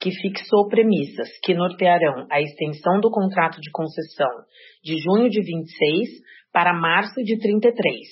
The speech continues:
considerando a projeção de tráfego conforme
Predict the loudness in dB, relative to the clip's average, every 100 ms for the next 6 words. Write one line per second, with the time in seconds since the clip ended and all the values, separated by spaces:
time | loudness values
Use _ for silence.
0 | -20 _ _ -4 -4 -2 -2 0 2 0
1 | 2 2 2 -2 0 -2 -2 -6 -2 0
2 | 0 -6 0 2 2 0 -2 -2 -10 -14
3 | _ _ -2 0 0 4 6 6 4